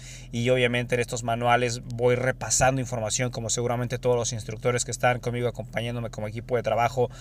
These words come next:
más muchos de los hermanitos, hermanitas que están en el chat atendiendo y que tienen años, seguramente todo esto es como volver a recordar muchas cosas que a lo mejor,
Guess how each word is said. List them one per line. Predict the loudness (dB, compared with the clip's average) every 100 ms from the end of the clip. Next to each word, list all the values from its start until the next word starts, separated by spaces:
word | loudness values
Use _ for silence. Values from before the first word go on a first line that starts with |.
| -16 -4
más | 0 2
muchos | 0 -2 0
de | 0
los | -2
hermanitos, | -2 -4 -4 -4 -4
hermanitas | -2 -4 -4 -6
que | -4
están | -2 -2
en | -2 -4
el |
chat | -2 -2 -2
atendiendo | -4 -4 -2 -2
y |
que | -4
tienen | -2 0 2
años, | 2 0 -2 -6 -6
seguramente | 0 4 4 4 2 0
todo | 2
esto | 2 2
es | -4
como | -2 -2
volver | 0 6 8
a |
recordar | 8 6 0 2 6 6
muchas | 4 -2 -4 -2
cosas | -2 0 0
que |
a | -2
lo |
mejor, | 0 2 2